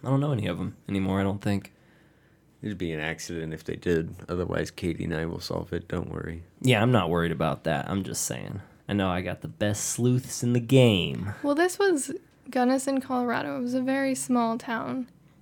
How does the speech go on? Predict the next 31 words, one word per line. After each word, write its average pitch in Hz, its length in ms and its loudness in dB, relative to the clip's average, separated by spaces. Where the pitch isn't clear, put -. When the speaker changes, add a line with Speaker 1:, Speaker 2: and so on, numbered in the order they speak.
Speaker 3:
I 254 40 2
mean, 247 140 4
they 240 140 4
lived 247 240 2
on 247 160 2
seven 226 340 -2
hundred 233 260 -4
acres, 262 440 -8
so, 247 160 -4
like, 240 200 -6
you 262 80 -4
didn't 269 180 -2
have 247 100 0
neighbors 233 420 -2
or 247 80 -4
anything. 254 420 -6
So 254 140 -8
the 254 100 -4
people 277 240 -4
you 247 140 2
meet 233 220 2
in 240 80 -2
school 240 380 0
are 233 100 -4
basically 240 500 -6
your 254 100 -6
friends - 360 -10
forever. - 440 -10
Speaker 1:
B 117 200 6
F 110 180 4
Fs. - 460 -2